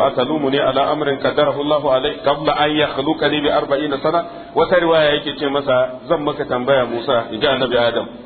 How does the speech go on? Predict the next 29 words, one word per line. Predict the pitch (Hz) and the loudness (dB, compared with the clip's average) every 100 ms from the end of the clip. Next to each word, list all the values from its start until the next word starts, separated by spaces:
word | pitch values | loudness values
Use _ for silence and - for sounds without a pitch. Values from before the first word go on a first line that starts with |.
| - - - - | -18 -20 -20 -2
"Tun | 165 160 | 0 2
da | 135 | 2
littafin | 147 156 160 151 | 2 2 2 2
a | 127 | 0
taura | 123 160 160 | 2 2 2
kai | 156 160 | 2 2
aka | 165 147 | 2 0
bawa. | 131 120 95 - - - - - - - - - - - | 2 0 0 -6 -16 -20 -20 -20 -20 -20 -20 -20 -20 -8
Shekara | - 156 156 190 202 185 165 | 0 0 2 2 4 4 4
nawa | 165 156 151 | 4 4 2
aka | 160 - 160 | 0 0 -2
yi | 143 139 139 | -2 -4 -6
rubuta, | 131 160 147 139 147 - 131 | -4 -4 -4 -4 -2 -4 -4
gama | 135 170 170 | 0 2 2
rubuta | 156 156 143 139 151 131 | 0 -2 -4 -2 -2 -2
littafin | 131 147 165 160 151 | -4 0 2 2 0
a | 160 139 | -2 -2
taura | 147 143 143 | 2 2 0
kafin, | 143 131 123 - 160 127 - - - - - - - - - - | 0 0 0 0 -2 -2 -6 -12 -16 -18 -18 -20 -20 -20 -20 -12
kafin | - 139 131 143 160 160 | -2 2 2 0 -2 0
Allah | 156 165 156 | 0 2 4
ya | 139 127 | 4 2
halicce | 117 110 104 135 135 | -2 -4 -8 -6 -4
ni?" | 117 87 - | -4 -8 -6
Ya | 139 | -6
ce, | 143 127 110 | -4 -8 -6
"Shekara | 117 - 135 123 | -6 -2 0 2
arba'in | 107 98 104 113 | 0 -2 -2 -4
ne." | 98 | -4